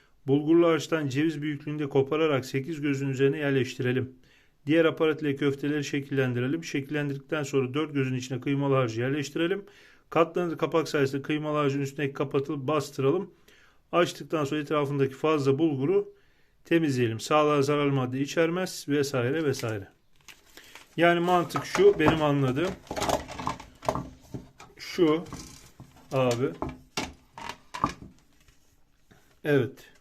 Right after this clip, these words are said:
şu. Olay bundan ibaret. Bunu koyuyoruz, hamuru. Ondan sonra böyle yapıyoruz. Şak,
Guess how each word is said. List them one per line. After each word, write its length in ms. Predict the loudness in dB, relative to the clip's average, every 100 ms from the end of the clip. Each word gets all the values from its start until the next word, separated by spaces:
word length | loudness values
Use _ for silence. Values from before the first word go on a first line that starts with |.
| _
şu. 320 | -12 0 0 0 -4 -12 -14 -16 -18 -20 -20 _
Olay 360 | 4 6 6 4
bundan 220 | 2 0
ibaret. 340 | 0 -2 -4 -10 -16 -20 -20 -20 -20 -16 4
Bunu 400 | 8 8 8 0 -10 _ -20 -20 _
koyuyoruz, 800 | 4 6 12 12 12 4 -8 -10 -12 -14 0
hamuru. 540 | 0 2 0 0 2 0 0 -14 -18 -18 -20 _ -20 -20 _ -20 -20 _ -10 -2
Ondan 320 | 2 6 4
sonra 320 | 4 4 4
böyle 180 | 6 6
yapıyoruz. 640 | 4 4 2 0 -8 -14 -20 -20 _ _ _ -10 -10 -12 -12
Şak, 640 | 0 4 4 2 -8 -14